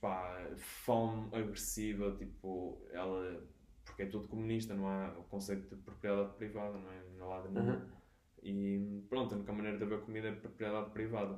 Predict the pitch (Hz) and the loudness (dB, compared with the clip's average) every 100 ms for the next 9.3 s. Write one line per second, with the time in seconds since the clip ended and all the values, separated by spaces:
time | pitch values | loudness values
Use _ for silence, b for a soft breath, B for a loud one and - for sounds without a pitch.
0 | - 101 101 98 104 101 101 104 101 - | -6 -6 -2 0 0 2 2 2 -2 -10
1 | - 110 101 98 - 98 95 98 98 101 | -8 -6 -4 -6 -8 -8 -4 -4 2 2
2 | 101 104 104 104 104 104 104 107 107 107 | 2 2 0 0 -2 -2 -4 -2 -2 -2
3 | 120 101 101 98 107 101 - 110 107 - | -4 -2 -2 -2 -2 -2 -6 -6 -6 -6
4 | - 101 98 101 104 101 104 - - b | -4 -4 -4 -2 -2 -2 -4 -6 -12 b
5 | b b b - - 98 90 98 95 - | b b b -10 -4 -4 -4 -2 -2 -2
6 | 95 95 98 104 101 101 - 107 104 101 | -2 2 4 4 4 0 -2 -2 -2 -2
7 | 110 107 117 113 117 113 107 107 104 110 | -4 -4 -2 -2 -2 -2 -2 -4 -6 -6
8 | 107 107 104 101 101 110 117 117 - 113 | -6 -4 -4 -2 -2 0 0 -2 -4 -6
9 | 110 104 98 | -6 -6 -6